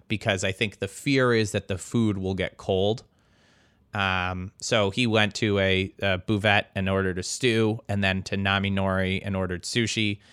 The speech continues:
People, especially in the comments, were more, uh, okay with the idea of going somewhere like Nami Nori because the,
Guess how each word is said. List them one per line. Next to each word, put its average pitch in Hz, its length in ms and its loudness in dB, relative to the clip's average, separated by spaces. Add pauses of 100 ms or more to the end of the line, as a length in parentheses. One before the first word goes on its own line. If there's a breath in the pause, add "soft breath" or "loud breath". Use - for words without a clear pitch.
(260 soft breath)
People, 113 320 2
especially 101 460 0
in 95 60 -2
the 95 80 -4
comments, 107 540 0
were 98 120 -2
more, 95 420 -2 (140)
uh, 90 240 -4 (340)
okay 107 320 2
with 95 160 -2
the 95 100 -2
idea 95 220 -2
of 92 80 -8
going 92 400 -6
somewhere 92 320 -4
like 87 260 -4
Nami 92 280 -4
Nori 95 360 -2
because 90 360 -6
the, 90 160 -6